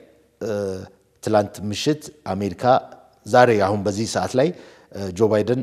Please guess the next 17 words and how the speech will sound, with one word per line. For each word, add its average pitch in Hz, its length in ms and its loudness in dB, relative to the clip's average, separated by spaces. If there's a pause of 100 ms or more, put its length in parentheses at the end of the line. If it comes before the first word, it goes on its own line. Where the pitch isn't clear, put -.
ስልጣኑን 101 540 -8
ከዶናልድ 95 1120 -4
ትራምፕ 117 280 -4
ይረከባሉ። 85 540 -8 (840)
እ፣ 104 120 -10 (400)
ትላንት 123 380 -2
ምሽት፣ 175 460 0 (800)
እ፣ 104 100 -8 (1300)
ጆ 110 180 -2
ባይደን 104 360 -2
እና 104 160 -4 (340)
ምክትላቸው 95 720 -6 (320)
ሃሪስ፣ 127 360 -6 (600)
እ፣ - 160 -8 (680)
ሻማ 101 260 -2 (120)
አብርተዋል። 87 560 -10 (1000)
መቶ 110 200 -8